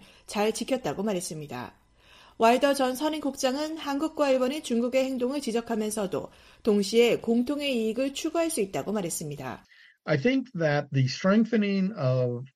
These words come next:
Speaker 2: trilateral ties gives the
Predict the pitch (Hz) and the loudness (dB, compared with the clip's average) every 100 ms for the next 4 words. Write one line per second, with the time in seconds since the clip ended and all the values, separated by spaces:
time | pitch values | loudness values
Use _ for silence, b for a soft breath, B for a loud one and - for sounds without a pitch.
0 | _ - 160 180 185 170 165 147 135 135 | _ 2 4 6 4 4 2 2 0 -2
1 | 110 104 95 113 135 - _ _ _ _ | -2 -4 -8 -10 -14 -16 _ _ _ _
2 | _ _ _ _ _ - 135 131 196 220 | _ _ _ _ _ -2 0 4 6 8
3 | 226 240 240 240 - - _ _ _ 143 | 8 6 2 -6 -12 -16 _ _ _ -2
4 | 135 147 156 151 147 180 | 0 0 -2 -6 -8 -10